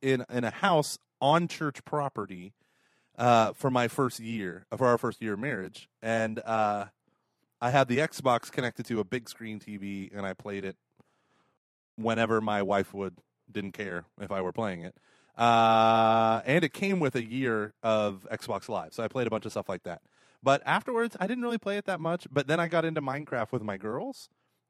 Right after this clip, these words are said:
and so we would play. I would play when I'd edit the podcast. I would put the, I had the T V, I bought a new T V for my office. I would play it and just listen to our podcast, and then I'd go back and edit and all that stuff.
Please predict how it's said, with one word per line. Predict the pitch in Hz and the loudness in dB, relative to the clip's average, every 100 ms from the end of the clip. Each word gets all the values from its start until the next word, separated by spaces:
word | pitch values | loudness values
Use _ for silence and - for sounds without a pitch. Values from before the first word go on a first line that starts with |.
| - | -8
and | 120 120 - | -4 -4 0
so | 123 117 | 0 0
we | 110 127 139 | -2 -2 0
would | 135 - | 0 -2
play. | 117 98 101 _ _ - | -4 -4 -6 _ _ 0
I | 139 214 | 6 8
would | 226 | 8
play | 190 160 | 4 4
when | 147 | 4
I'd | 123 - | 2 2
edit | 127 113 | -2 0
the | |
podcast. | 143 160 - 85 - | 0 0 -2 -12 -6
I | 110 | -4
would | 107 - | -4 -4
put | 147 143 | -4 -4
the, | 127 - | -8 -4
I | 123 | -2
had | 127 | 0
the | 113 | -2
T | 175 | -4
V, | 160 147 | 0 2
I | 113 | 6
bought | 131 151 | 6 6
a | |
new | 151 | 2
T | - 139 | -2 -4
V | 127 | -6
for | 120 117 | -6 -4
my | 107 | -2
office. | 107 98 92 92 - _ _ _ - | -2 -4 -8 -14 -18 _ _ _ -4
I | 113 | -2
would | 107 | -2
play | - 156 151 | -2 0 2
it | 123 - _ _ _ - | 0 -4 _ _ _ -2
and | 120 110 | -2 0
just | 107 110 | -4 -4
listen | 117 - 120 | -2 -2 -2
to | 110 | 0
our | 101 | 0
podcast, | 101 107 - 90 85 - | 0 -2 -2 -8 -10 -8
and | 101 | -4
then | 101 | -4
I'd | 95 | -2
go | 101 | -2
back | 98 92 | -2 -4
and | 92 | -8
edit | 87 92 90 | -6 -6 -6
and | 90 | -10
all | 85 | -12
that | 87 - | -12 -12
stuff. | 92 85 | -10 -10